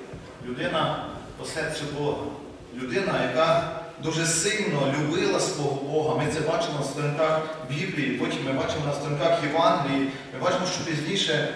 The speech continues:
апостоли про це дуже часто нагадували. І от коли він згрішив,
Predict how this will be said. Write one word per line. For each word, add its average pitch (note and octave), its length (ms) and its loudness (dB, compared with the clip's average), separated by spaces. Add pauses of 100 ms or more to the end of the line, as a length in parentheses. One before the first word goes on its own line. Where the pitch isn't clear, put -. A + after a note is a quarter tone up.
(280)
апостоли G3 520 0
про C#3+ 220 0
це - 180 -2
дуже C#3 180 -2
часто C#3+ 280 0
нагадували. D#3+ 600 -2 (1200)
І B2 60 -2
от C3+ 180 0
коли D#3+ 180 4
він G3+ 180 2
згрішив, F3+ 560 2